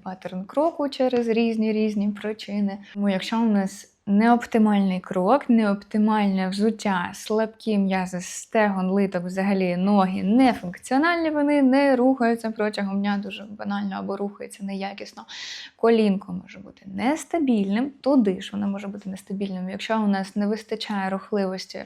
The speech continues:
вгорі та застегнового суглобу, внизу гомілкостопу, а це через ті ж причини: не вистачає руху, не вистачає свідомого руху, бо ви можете займатися якимсь кросфітом, нічого немає проти, а, але при цьому... Мати нерухливі суглоби. Е, і обмеження через, е,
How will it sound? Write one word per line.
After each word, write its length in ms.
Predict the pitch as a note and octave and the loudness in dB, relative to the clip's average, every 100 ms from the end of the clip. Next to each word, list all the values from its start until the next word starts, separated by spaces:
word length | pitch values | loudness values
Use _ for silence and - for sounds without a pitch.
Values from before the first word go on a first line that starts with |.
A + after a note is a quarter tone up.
| - | -10
вгорі 340 | G3 A3+ G3+ | 0 2 2
та 220 | F3 F#3+ F#3 | 2 -2 -2
застегнового 640 | F#3+ G#3 G3+ G3+ F3+ F3+ | -4 -2 2 4 2 -2
суглобу, 380 | - F#3 F#3 F#3 | -8 -12 -10 -4
внизу 320 | G3 A3 F#3+ | -2 0 -2
гомілкостопу, 760 | F3+ F#3 F#3+ C4+ - G4 D4 - | -2 -4 -2 -2 0 0 0 -2
а 100 | C4+ | -4
це 360 | C4+ B3+ B3+ - | 0 0 0 0
через 280 | - A3+ A#3 | 0 0 0
ті 160 | - | -2
ж 100 | A#3 - | -4 -4
причини: 380 | G#3+ G#3 F#3+ F#3 | -6 -4 -4 -2
не 140 | G3+ | 0
вистачає 520 | G#3 G#3 G#3+ G#3 G3 | 0 -2 -6 -2 0
руху, 340 | G#3 E4 C4 B3+ - - - | 2 2 0 -2 -8 -14 -2
не 100 | A3+ | 2
вистачає 460 | A3 G#3+ A3 G#3 G3 | 2 2 0 2 2
свідомого 800 | - A#3+ G#3 G3 G3 G3 A3 A#3+ | 2 2 4 4 4 2 2 2
руху, 460 | A#3+ B3+ C4 D4 D4 | 4 2 4 0 2
бо 80 | A3+ | 0
ви 120 | G#3+ | 2
можете 420 | G#3 G3+ G#3 G#3 F#3 | 4 4 2 0 -4
займатися 520 | F#3 F3+ F3+ F#3 - | -4 -2 -2 -6 -8
якимсь 240 | F3+ F3 - | -8 -8 -6
кросфітом, 460 | - F3+ C4+ C4+ G3 | -8 -4 -2 0 0
нічого 300 | G3+ F#3+ F3 | -2 -2 -6
немає 240 | F3+ - - | -6 -10 -12
проти, 240 | - D4+ - - - - D#4+ - | -8 -8 -8 -12 -14 -14 -14 -4
а, 260 | F#3+ F#3 - | -2 -2 0
але 200 | G3 C4+ | 2 2
при 180 | A3 G3+ | 2 -2
цьому... 540 | G#3+ B3+ B3+ A3 F3+ | 4 6 6 6 2
Мати 380 | F#3 F#3+ A3 F#3 | 0 0 0 -2
нерухливі 520 | F3+ F3+ - F#3+ F3 | -2 -4 -4 -4 -4
суглоби. 420 | - E3+ F#3+ G3+ - - - - | -10 -10 -8 -10 -12 -14 -14 -10
Е, 320 | - F3+ F3+ - | -4 -2 -2 2
і 140 | C#4+ | 4
обмеження 580 | A#3+ F#3 G#3 G#3 F#3+ F3 | 4 4 -2 -2 -4 -4
через, 540 | - F3+ F3+ E3+ - G3 | -8 -6 -6 -8 -10 -8
е, 200 | G3 | -6